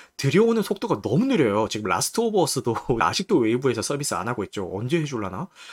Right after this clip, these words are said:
어쨌든 그래서 요것도 한참을 기다려야 뭐 나오지 않을까 싶은 생각이 들지만, 어쨌든 웨이브에서 서비스를 해주면은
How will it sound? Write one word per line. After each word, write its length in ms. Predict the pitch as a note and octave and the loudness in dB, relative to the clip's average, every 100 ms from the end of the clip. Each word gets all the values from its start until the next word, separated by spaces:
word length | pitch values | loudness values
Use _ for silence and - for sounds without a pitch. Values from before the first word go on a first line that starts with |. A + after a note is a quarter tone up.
| - - | -18 -10
어쨌든 300 | A#2 F3 F3+ | -8 -6 -4
그래서 300 | D#3+ E3+ D#3 | -4 -2 0
요것도 240 | C3 E3+ | 0 -2
한참을 480 | F3+ B3 A3+ C4+ A#3 | -4 -2 -2 -2 -2
기다려야 340 | C3+ B2+ B2+ G#2+ | -2 -2 -2 -2
뭐 120 | G2 | -4
나오지 280 | E2+ G#2 F2+ | -6 -6 -8
않을까 260 | G#2+ G2+ | -8 -8
싶은 220 | - A2 | -10 -10
생각이 280 | A2 B2 G#2+ | -10 -8 -8
들지만, 520 | - G#2+ - A2+ A#3+ | -6 -6 -4 -2 -2
어쨌든 380 | C#4+ - - A#2 | -6 -10 -10 -8
웨이브에서 460 | G#2+ B2 D#3 - E3+ | -4 -4 -4 -6 -6
서비스를 380 | E3+ - E3 D#3+ | -6 -6 -6 -6
해주면은 440 | F#3 F#3+ G#3 | -4 -4 -4